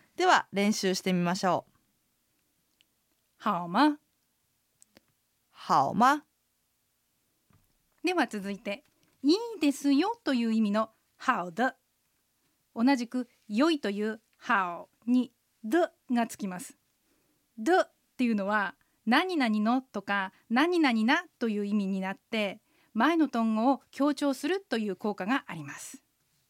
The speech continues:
Speaker 2: で、これもアクセントは好が賛成、的が形声です。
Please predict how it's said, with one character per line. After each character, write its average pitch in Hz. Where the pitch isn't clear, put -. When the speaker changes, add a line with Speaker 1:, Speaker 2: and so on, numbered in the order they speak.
Speaker 2:
で、 285
こ 370
れ 370
も 370
ア 247
ク -
セ 220
ン 208
ト 196
は 202
好 190
が 339
賛 233
成、 214
的 320
が 294
形 311
声 190
で 185
す。 -